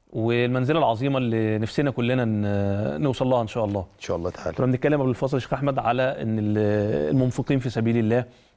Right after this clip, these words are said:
Speaker 1: وإزاي إن ربنا بي-، بينزلهم في منزلتين، منزلة الشهداء ومنزلة أولياء الله الصالحين.
Speaker 2: نعم، نعم.
Speaker 1: وحضرتك بقى شرحت لنا كده باستفاضة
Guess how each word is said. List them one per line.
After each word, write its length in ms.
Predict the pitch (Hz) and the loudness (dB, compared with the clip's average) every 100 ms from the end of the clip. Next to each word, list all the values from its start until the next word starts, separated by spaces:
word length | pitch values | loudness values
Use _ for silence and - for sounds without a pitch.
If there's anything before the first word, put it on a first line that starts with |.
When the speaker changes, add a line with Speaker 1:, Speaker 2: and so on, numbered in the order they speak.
| _ | _
Speaker 1:
وإزاي 260 | 143 131 | 0 2
إن 100 | 220 | 2
ربنا 300 | 220 156 185 | 0 0 2
بي-، 300 | 190 160 143 | 2 4 2
بينزلهم 640 | 147 127 131 127 120 165 165 | 2 2 2 2 2 2 2
في 120 | 135 | 2
منزلتين، 540 | 123 117 117 113 110 | 2 2 2 2 0
منزلة 240 | 101 107 165 | 0 0 0
الشهداء 460 | - - 135 156 - - | 0 -2 2 0 -2 -4
ومنزلة 320 | 117 123 139 | -2 0 0
أولياء 220 | - 123 | 2 2
الله 120 | 127 120 | 2 0
الصالحين. 440 | - 120 107 107 | 0 -2 0 -2
Speaker 2:
نعم، 160 | 98 87 - - | -2 -4 -12 -10
نعم. 140 | - | 0
Speaker 1:
وحضرتك 380 | 131 143 147 151 | 2 4 4 2
بقى 120 | 151 | 0
شرحت 340 | 147 135 117 151 | 0 -2 -2 0
لنا 140 | 143 | 0
كده 180 | 123 135 | 2 2
باستفاضة 540 | 120 - - 139 139 | 0 -4 -2 0 0